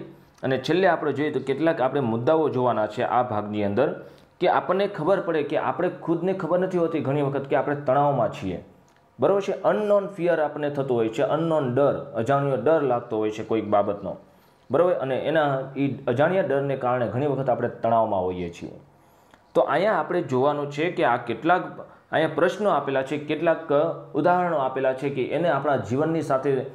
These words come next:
interconnect કરીને જોવાનું છે કે રિયાલિટીમાં મારા, અ, જીવન સાથે આ ભાગ સંકળાય છે તો મને તણાવ છે, હું સ્ટ્રેસમાં છું. તો જોઈએ એમાં પહેલો તમને મુદ્દો કીધેલો છે કે you find it difficult to concentrate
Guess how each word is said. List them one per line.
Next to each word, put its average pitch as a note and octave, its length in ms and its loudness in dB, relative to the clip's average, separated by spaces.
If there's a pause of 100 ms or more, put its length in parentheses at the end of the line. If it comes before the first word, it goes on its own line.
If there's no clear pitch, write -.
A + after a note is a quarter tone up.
(280)
interconnect D3 600 0
કરીને C#3+ 460 0 (220)
જોવાનું D#3+ 340 2
છે D3 120 -4
કે D3+ 140 0
રિયાલિટીમાં C#3+ 760 0
મારા, C#3+ 320 2
અ, B2 320 0
જીવન C3 260 0
સાથે C3+ 420 0 (300)
આ B2 100 2
ભાગ A#2+ 260 2
સંકળાય C3 400 0
છે C#3 460 -6
તો B2+ 100 2
મને A#2+ 460 0 (160)
તણાવ A#2+ 300 2
છે, C#3+ 240 -2
હું B2+ 240 -2
સ્ટ્રેસમાં G#2 920 -2
છું. G#2 340 -4 (440)
તો D3 80 2
જોઈએ F#3 260 2
એમાં E3+ 300 -2
પહેલો F3+ 260 4
તમને D3 500 -4
મુદ્દો C3 300 2
કીધેલો A#2 360 0
છે E3+ 200 -4 (600)
કે B2+ 200 4
you G3 80 6
find F#3 400 0 (100)
it F3+ 100 2 (120)
difficult E3 420 2
to A#3+ 200 -2 (140)
concentrate F3 580 0